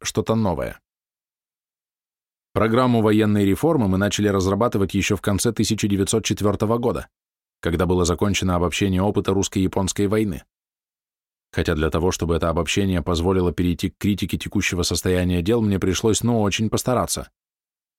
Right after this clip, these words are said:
А как же? Мы победили? Победили. Значит, гип-гип ура, мы самые-самые, и потому нам ничего менять не надо. Это вон пусть япошки дергаются. Как мы их, а?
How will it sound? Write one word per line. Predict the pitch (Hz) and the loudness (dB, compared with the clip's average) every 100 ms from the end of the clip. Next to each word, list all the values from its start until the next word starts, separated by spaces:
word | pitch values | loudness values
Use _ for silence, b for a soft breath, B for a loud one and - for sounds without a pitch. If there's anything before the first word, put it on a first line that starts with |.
| _ - | _ -6
А | 85 | -4
как | 95 85 | -2 -4
же? | 73 60 - _ _ _ _ _ - | -6 -12 -16 _ _ _ _ _ -4
Мы | - | -2
победили? | 226 214 160 240 104 - _ _ _ _ | 2 0 2 2 0 -6 _ _ _ _
Победили. | 76 73 69 78 131 - _ _ _ _ _ _ _ _ 82 | -6 -6 -4 0 0 -2 _ _ _ _ _ _ _ _ -2
Значит, | 98 117 120 | 0 2 0
гип-гип | 107 117 113 135 | 0 0 0 2
ура, | 147 185 147 | 2 2 2
мы | 98 | 2
самые-самые, | 107 104 101 90 107 123 165 165 _ _ 113 | 2 2 2 2 2 2 0 -4 _ _ -4
и | |
потому | 98 98 120 131 | -2 0 2 4
нам | 117 | 2
ничего | 113 - 107 113 | 2 2 2 2
менять | 110 113 - | 2 0 0
не | 131 | -2
надо. | 135 80 58 - _ _ _ _ _ _ _ _ - | 0 -4 -8 -18 _ _ _ _ _ _ _ _ -4
Это | - 190 | 0 2
вон | 202 170 | 2 2
пусть | 196 - 175 | 0 0 -2
япошки | 180 220 196 - | 0 2 0 0
дергаются. | 92 87 76 76 - - - _ _ _ _ _ _ _ - | 0 0 0 -4 -4 -8 -12 _ _ _ _ _ _ _ -2
Как | 113 87 | 0 0
мы | 85 80 | -2 -2
их, | 76 | 0
а? | 117 190 | 0 0